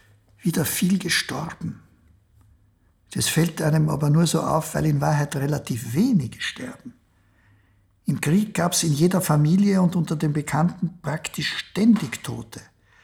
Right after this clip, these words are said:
Das erzeugt einen Gewöhnungseffekt. Meine Großmutter erhielt an ein und demselben Tag neunzehnhundertvierundvierzig die Nachricht,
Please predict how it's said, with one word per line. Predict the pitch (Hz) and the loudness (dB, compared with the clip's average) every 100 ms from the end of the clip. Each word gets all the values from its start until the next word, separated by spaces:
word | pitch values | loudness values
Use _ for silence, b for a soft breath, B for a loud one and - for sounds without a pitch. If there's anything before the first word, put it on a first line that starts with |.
| b b b b - | b b b b -10
Das | - | -6
erzeugt | 147 - 175 170 165 | -4 0 0 0 0
einen | 160 151 | 2 2
Gewöhnungseffekt. | 147 175 208 151 127 131 - 143 - - - _ _ _ _ _ _ _ _ _ _ | 4 8 8 6 0 -6 -8 -10 -14 -16 -18 _ _ _ _ _ _ _ _ _ _
Meine | 147 156 | 0 2
Großmutter | 151 151 202 - 233 220 | 2 2 2 2 2 2
erhielt | 185 151 208 220 | 0 2 0 0
an | 180 | -4
ein | 185 170 240 | 0 4 6
und | 220 | 6
demselben | 208 165 165 214 190 | 4 4 2 2 2
Tag | 170 185 180 | 2 0 0
neunzehnhundertvierundvierzig | 160 - 156 - 180 196 196 185 160 - | -2 -2 -4 -2 0 0 0 -4 -6 -4
die | 147 | -2
Nachricht, | 131 147 165 185 190 190 - | -2 -4 -4 -4 -4 -6 -18